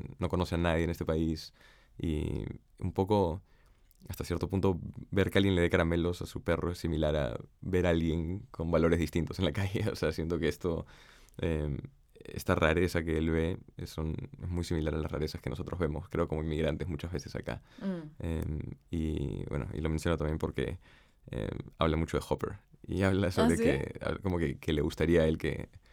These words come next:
Speaker 1: los edificios en Nueva York sean como los de Hopper y no los de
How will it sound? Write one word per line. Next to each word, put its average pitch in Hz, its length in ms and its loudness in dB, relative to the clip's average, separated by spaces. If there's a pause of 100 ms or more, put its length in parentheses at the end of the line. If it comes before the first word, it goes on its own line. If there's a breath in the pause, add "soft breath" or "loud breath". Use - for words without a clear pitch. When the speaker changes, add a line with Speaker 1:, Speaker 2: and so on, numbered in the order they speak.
(340 soft breath)
Speaker 1:
los - 180 -4
edificios 85 360 0
en 85 100 0
Nueva 71 160 2
York 80 140 0
sean 78 220 0
como 78 220 -2
los - 320 -2
de 87 120 -2
Hopper 78 360 0
y 78 40 0
no 78 120 -2
los 85 200 -2
de 82 360 -2